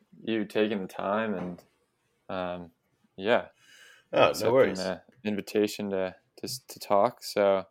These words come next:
Speaker 1: I
Speaker 2: I
Speaker 1: mean,
Speaker 2: like this
Speaker 1: first
Speaker 2: a lot.
Speaker 1: off, maybe if you, uh, I guess the general overview of how this all goes down, we're just gonna, yeah,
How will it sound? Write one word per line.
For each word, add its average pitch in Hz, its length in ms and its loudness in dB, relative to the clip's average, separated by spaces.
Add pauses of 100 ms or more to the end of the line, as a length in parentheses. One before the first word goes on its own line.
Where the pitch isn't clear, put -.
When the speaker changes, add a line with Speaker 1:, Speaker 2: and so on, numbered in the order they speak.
(560)
Speaker 1:
I - 20 -6
Speaker 2:
I 104 60 -2
Speaker 1:
mean, 110 100 2
Speaker 2:
like - 140 -4
this - 60 -14
Speaker 1:
first 156 260 4
Speaker 2:
a - 20 8
lot. 156 60 8
Speaker 1:
off, 147 80 0
maybe 143 240 2
if - 160 -4
you, 117 180 6
uh, 101 320 6 (320)
I 120 40 6
guess 143 200 6
the - 200 -6
general 104 440 2
overview 92 380 0
of 87 100 -8
how 92 160 -2
this - 160 -12
all 90 260 -6 (840)
goes 92 220 -2
down, 95 340 -2 (260)
we're 101 140 2
just - 140 -8
gonna, 92 340 -4 (480)
yeah, 110 240 6